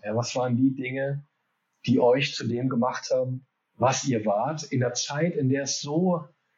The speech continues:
außergewöhnlich war, so zu denken. Also, äh, manche Antworten kenne ich vielleicht, weil ich mich mit der Materie beschäftigt habe, dass die beide im Krieg waren, ja, und gesagt haben, wenn du aus dem Krieg zurückkommst,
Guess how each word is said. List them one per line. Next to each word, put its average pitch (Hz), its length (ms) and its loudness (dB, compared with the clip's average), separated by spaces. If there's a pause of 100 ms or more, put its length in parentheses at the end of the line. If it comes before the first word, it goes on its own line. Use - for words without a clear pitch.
(1040)
außergewöhnlich 120 840 2
war, 113 180 2
so 117 140 -6
zu 113 200 -6
denken. 123 580 -4
Also, 123 300 2 (580)
äh, 120 80 2 (120)
manche 127 300 0
Antworten 120 640 -4
kenne 143 180 -4
ich 147 140 -6
vielleicht, 101 280 -2
weil 110 220 0
ich 104 140 -10
mich 110 200 -6
mit - 160 -18
der 110 60 0
Materie 107 400 -2
beschäftigt 123 480 -4
habe, 113 160 -2
dass - 140 -16
die 107 240 0 (420)
beide 104 240 4
im 104 120 0
Krieg 139 280 -6
waren, 92 200 0
ja, 104 100 -2
und 107 120 -2
gesagt 101 340 -6
haben, 107 340 -2
wenn 107 100 -6
du 107 60 0
aus 104 100 -4
dem - 100 -8
Krieg 113 240 -6
zurückkommst, 110 680 -4